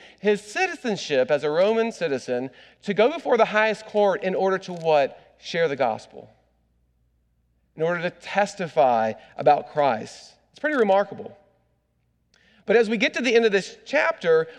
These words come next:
we find out that as Paul sort of finally made it to Rome, he hasn't made it there in a way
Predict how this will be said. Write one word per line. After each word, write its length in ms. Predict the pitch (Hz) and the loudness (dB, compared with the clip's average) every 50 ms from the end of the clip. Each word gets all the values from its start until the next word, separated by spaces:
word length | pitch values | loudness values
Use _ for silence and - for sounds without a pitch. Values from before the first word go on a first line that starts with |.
| - | -6
we 80 | 208 214 | -6 -2
find 340 | 208 - 240 247 262 269 247 | 2 2 4 4 4 4 4
out 220 | 226 214 208 202 | 4 4 4 4
that 100 | 196 190 | 4 4
as 100 | 196 185 | 4 2
Paul 360 | - - - 226 226 226 220 | 0 0 2 4 4 4 2
sort 260 | - - - 214 208 202 | 0 -2 0 0 0 0
of 80 | 196 | 0
finally 300 | - 220 202 202 190 185 | 2 2 2 2 2 0
made 240 | 190 214 262 330 339 | 0 0 0 0 0
it 80 | 285 240 | -2 -6
to 80 | 226 | -4
Rome, 300 | 185 170 170 175 180 185 | -2 2 2 2 2 2
he 120 | 208 214 208 | 0 -2 0
hasn't 400 | 220 247 285 302 277 320 262 214 | 0 2 2 2 2 0 -2 0
made 260 | 220 220 226 240 233 | 0 2 2 2 0
it 140 | 226 208 - | -4 -2 0
there 200 | 185 180 185 180 | 0 2 2 2
in 60 | 175 | 0
a 120 | 175 165 | 0 4
way 340 | 180 196 190 170 165 180 196 | 4 6 6 6 4 2 0